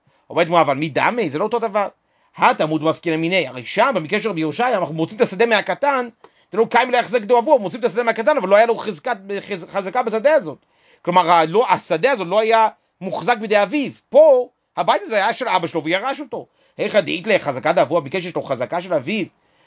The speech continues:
כמו שאמרנו כאן, אז לא, אנחנו לא מוצאים את הקרקע מידו, זה שונה.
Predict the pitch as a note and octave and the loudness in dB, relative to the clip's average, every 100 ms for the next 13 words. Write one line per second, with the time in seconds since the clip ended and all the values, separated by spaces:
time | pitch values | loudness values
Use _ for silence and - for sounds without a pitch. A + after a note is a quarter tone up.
0 | _ E3 F3 F#3 F3 C#3 G3+ A3+ E3 D3 | _ -2 2 2 2 2 2 2 0 -2
1 | A#3 D4 G#3 D3+ F#3 C#4 A3+ C#4 A3 F3 | 0 0 -2 -4 -4 -4 -8 -6 -2 -2
2 | D#3+ D3+ C#3+ B2+ A#2+ - F#3+ | 0 -2 -2 -4 -8 -4 -2